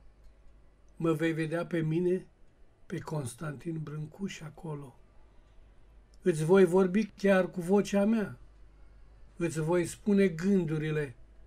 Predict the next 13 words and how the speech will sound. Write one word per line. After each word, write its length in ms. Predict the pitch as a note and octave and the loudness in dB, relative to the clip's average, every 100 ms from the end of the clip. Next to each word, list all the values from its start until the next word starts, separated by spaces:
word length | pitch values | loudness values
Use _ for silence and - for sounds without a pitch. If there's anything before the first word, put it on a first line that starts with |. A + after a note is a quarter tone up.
| - - - - - | -20 -20 -20 -20 -18
sentimentele 1000 | - E3 D#3 E3 D#3+ D#3 C3+ D3+ D3 C#3+ | -6 -6 -6 -6 -6 -6 -8 -10 -10 -10
mele. 420 | C#3+ C#3 C#3 - - - - - - - - - - - - - - - - - - | -12 -12 -16 -18 -20 -20 -20 -20 -20 -20 -20 -20 -20 -20 -20 -20 -20 -20 -20 -18 -8
Apoi 340 | D#3+ D#3 D3 | -6 -4 -4
închide 340 | C#3+ D3+ C#3+ | -4 -8 -8
ochii 320 | C#3+ C#3+ - C3+ | -8 -8 -12 -14
definitiv. 880 | C3+ - C#3+ C#3+ B2 C#3+ - - - - - - - - - - - - - - - - - - | -14 -14 -14 -14 -14 -18 -18 -20 -20 -20 -20 -20 -20 -20 -20 -20 -20 -20 -20 -20 -20 -20 -20 -8
Marele 400 | E3+ E3 D#3 D#3 | -4 -2 2 2
oltean 480 | D3+ D3 E3+ F3 | 2 0 -4 -2
își 160 | E3 C#3+ | -2 -4
dorise 400 | D3 D3 D3+ D#3 | -4 -4 -6 -6
o 60 | D3 | -6
mormântare 720 | D3 C#3+ D3 C#3+ D#3 D#3 D3+ | -6 -8 -8 -10 -8 -8 -8
simplă, 640 | - E3 D#3 C#3+ D#3 C#3 | -12 -10 -10 -10 -14 -14